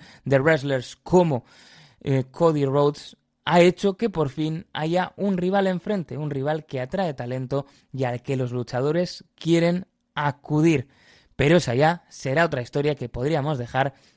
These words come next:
para otra temporada de Buenos, Feos y Malos. Hasta la próxima.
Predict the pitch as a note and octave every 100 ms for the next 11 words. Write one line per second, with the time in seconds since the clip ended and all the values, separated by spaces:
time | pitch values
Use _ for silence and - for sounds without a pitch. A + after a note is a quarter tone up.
0 | _ C3 C3+ E3 C#3 A#2+ D#3 C3+ B2 B2
1 | C3 C3+ - B2+ B2 B2 C3+ D3+ E3 E3
2 | - - _ - C#3 C#3+ D3 _ _ _
3 | _ - C#3+ A2 D#2 - - _ - B2
4 | - C3 C3 D3 - - _